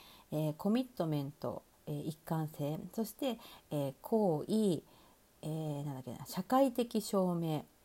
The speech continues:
という、うん、六つです。で、一個ずつちょっと説明すると、偏方性っていうのは、あの、お返事の返、返すに、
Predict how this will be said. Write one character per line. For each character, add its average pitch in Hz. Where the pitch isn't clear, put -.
と 160
い 151
う、 139
う 151
ん、 156
六 175
つ 170
で 131
す。 -
で、 185
一 254
個 311
ず 320
つ 226
ち -
ょ -
っ -
と 170
説 165
明 196
す 226
る 160
と、 185
偏 269
方 262
性 269
っ 254
て 190
い 165
う 151
の 147
は、 170
あ 151
の、 147
お 196
返 240
事 226
の 208
返、 175
返 233
す -
に、 196